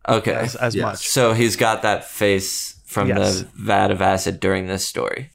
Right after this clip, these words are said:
Speaker 2: Well, he doesn't have that face quite yet. So this is, so <sighs> the, the
Speaker 1: <laughs>
Speaker 2: article in the beginning, again, this is terribly written. So the, the thing in the beginning is supposed to be, like, an excerpt from a local newspaper.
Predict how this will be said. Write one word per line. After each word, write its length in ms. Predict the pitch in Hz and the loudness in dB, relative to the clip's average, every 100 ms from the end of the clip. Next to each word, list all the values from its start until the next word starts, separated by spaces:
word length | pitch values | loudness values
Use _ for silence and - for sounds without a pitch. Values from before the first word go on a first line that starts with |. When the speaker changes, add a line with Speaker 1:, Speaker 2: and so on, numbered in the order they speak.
| - | -6
Speaker 2:
Well, 340 | 165 135 120 - _ _ _ _ _ _ | 0 0 0 -8 _ _ _ _ _ _
he 140 | 180 | -2
doesn't 220 | 180 180 | 0 0
have 240 | 156 165 147 | 0 0 2
that 180 | 147 | 0
face 300 | 120 139 127 | 0 -4 -6
quite 320 | - 131 117 - | -4 -2 -2 -4
yet. 320 | 110 104 - | -8 -8 -4
So 340 | - 165 156 | 0 2 0
this 280 | 135 180 185 | 0 -2 0
is, 180 | 208 165 - 147 | -2 -4 -8 -2
so 280 | 175 165 - - - - - | -2 -2 -10 -20 -20 -20 -18
<sighs> 640 | - - - - _ _ | -16 -16 -20 -20 _ _
the, 120 | - | -2
the 500 | 92 73 135 120 120 170 | 0 2 2 2 4 6
Speaker 1:
<laughs> 20 | |
Speaker 2:
article 540 | 175 214 226 220 208 202 | 6 4 4 6 6 4
in 160 | 180 | 2
the 80 | 170 | 2
beginning, 500 | 151 151 151 131 123 | 0 0 0 0 -2
again, 340 | 131 147 143 | -4 -2 -2
this 160 | 131 123 | -2 -6
is 100 | 127 | -6
terribly 360 | 147 139 139 135 | 0 0 2 0
written. 260 | 135 127 | -2 -4
So 180 | 120 131 | -6 -6
the, 220 | 127 131 | -4 -6
the 160 | 123 135 | -6 -8
thing 240 | - 160 | -6 -6
in 80 | 185 | -6
the 80 | 170 | -6
beginning 460 | 143 120 131 127 | -6 -6 -6 -6
is 120 | 123 117 | -8 -8
supposed 280 | - 131 | -8 -8
to 80 | - | -8
be, 140 | 135 135 | -4 -2
like, 140 | 120 | -2
an 120 | 123 120 | -6 -8
excerpt 400 | 113 - 117 113 | -10 -8 -10 -8
from 140 | 113 | -12
a 60 | 107 | -10
local 320 | 110 117 123 | -8 -8 -8
newspaper. 760 | 110 113 107 - 101 98 98 | -8 -8 -10 -12 -14 -12 -12